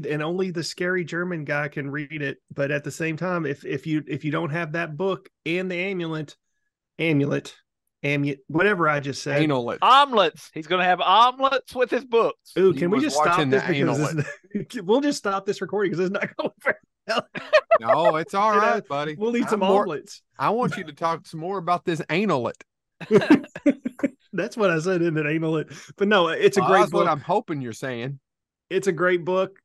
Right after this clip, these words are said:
Speaker 1: I should probably read it sometime. <laughs>
Speaker 2: You probably should, 'cause it will teach you that Wolfman has nards, and is she a virgin?
Speaker 1: And, and to our,
Speaker 3: If
Speaker 1: to our listeners, uh, this is James' fault.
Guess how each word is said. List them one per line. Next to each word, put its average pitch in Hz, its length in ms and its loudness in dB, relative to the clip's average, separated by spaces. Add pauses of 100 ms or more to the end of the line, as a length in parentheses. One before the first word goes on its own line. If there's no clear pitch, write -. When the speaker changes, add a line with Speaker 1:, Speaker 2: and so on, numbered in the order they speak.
(140)
Speaker 1:
I 165 180 -2
should 151 200 -12
probably 170 240 -2
read 160 220 0
it 143 120 -10
sometime. 170 480 0
<laughs> - 60 -20 (320)
Speaker 2:
You 151 80 -6
probably 175 560 0
should, 190 520 0 (560)
'cause 143 260 -2 (100)
it 151 140 -2
will 147 160 -6
teach 175 320 -6
you 165 120 -2
that 139 140 -2
Wolfman 175 500 -4
has 156 200 -4
nards, 151 580 -2
and 123 220 -10 (180)
is 131 140 -4
she 180 240 -4
a 214 60 4
virgin? 247 680 0 (460)
Speaker 1:
And, 202 240 4
and 180 180 0
to 196 140 2
our, 185 260 0
Speaker 3:
If 160 80 -8
Speaker 1:
to 196 100 -2
our 190 120 0
listeners, 190 480 -4
uh, 156 140 -6
this 175 180 -6
is 156 80 -8
James' 147 320 -8
fault. 139 260 -8